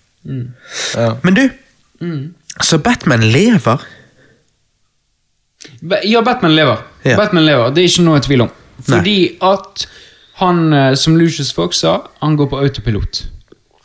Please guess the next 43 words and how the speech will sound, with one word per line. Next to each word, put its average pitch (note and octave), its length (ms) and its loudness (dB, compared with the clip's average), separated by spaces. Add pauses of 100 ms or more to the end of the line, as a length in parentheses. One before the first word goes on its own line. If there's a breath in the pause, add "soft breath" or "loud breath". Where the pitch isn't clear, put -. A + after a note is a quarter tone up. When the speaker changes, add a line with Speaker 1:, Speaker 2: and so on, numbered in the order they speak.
(160)
Speaker 3:
Det C3+ 80 2
var C#3 80 4
det C#3+ 80 4
jeg C#3 80 4
skulle A#2+ 160 0
til C3 120 2
å A#2 40 2
si. B2+ 160 0
Speaker 1:
Og A2 60 -2
Speaker 3:
Bruce D3+ 240 4
Speaker 1:
det G#3 60 4
Speaker 3:
Wayne F#3 120 2
fikset D3+ 280 2 (180)
Speaker 1:
sier - 20 0
Speaker 3:
jo D3 80 2
autopiloten B2 720 2 (300 loud breath)
for - 160 0
Speaker 1:
Ja. A2+ 60 4
Speaker 3:
seks - 300 0
måneder A#2 220 4
siden. D#3 200 0
Speaker 1:
Og D#3+ 60 -2
det G3 120 2 (180)
er E3 40 2
det, F#3 160 2
det, D#3 120 4 (120)
jeg D#3 220 2
så D#3+ 220 0
en D3 80 2
film C#3+ 260 0
på C3 80 -4
YouTube B2+ 360 0
der A#2+ 120 4
bare A#2 340 2
folk C3+ 220 -2
som A#2 180 -4
disset A2 380 -2
disse A#2 180 -2
Nolan-filmene, G#2+ 680 -2
og C3 80 -8
så A#2+ 140 -6
bare, C3 200 0
«Åh, E3 280 2